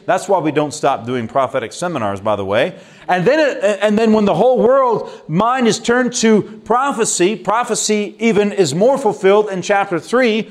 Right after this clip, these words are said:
which at the end of time is the parallel to the mark of the beast. Are you, are you with me, yes or no? So the point I'm trying to get to you, to get you to understand is that that test of the food was a very small test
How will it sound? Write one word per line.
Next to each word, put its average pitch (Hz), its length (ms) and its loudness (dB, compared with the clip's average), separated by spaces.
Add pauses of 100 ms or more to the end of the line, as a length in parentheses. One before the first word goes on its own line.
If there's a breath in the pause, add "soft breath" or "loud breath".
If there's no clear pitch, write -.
(240 loud breath)
which 190 340 0
at 180 180 -2
the 185 100 4
end 202 120 4
of 190 100 -4
time 180 340 0
is 160 120 -8
the 143 80 -6
parallel 165 500 0
to 151 240 0
the 139 80 -8
mark 147 220 -2
of 160 60 -10
the 143 60 -4
beast. 143 200 -4
Are 143 100 -4
you, 175 140 -6
are 165 100 -2
you 180 80 0
with 214 220 0
me, 175 80 -8
yes 165 200 -8
or 165 60 -8
no? 127 340 -2 (300 loud breath)
So 208 280 0
the 208 280 -2
point 262 300 0
I'm 254 120 -4
trying 220 260 -2
to 196 80 -6
get 185 320 0
to 185 100 -10
you, 151 380 -2 (360 loud breath)
to - 0 -
get 196 240 0
you 202 60 4
to 196 80 4
understand 220 680 0
is 151 480 0 (380 soft breath)
that 196 420 0 (760 soft breath)
that 156 380 -2
test 254 380 0
of 196 160 -4
the 185 100 0
food 247 460 0
was 175 180 -2
a 185 80 2
very 214 480 2
small 208 640 -2
test - 720 -6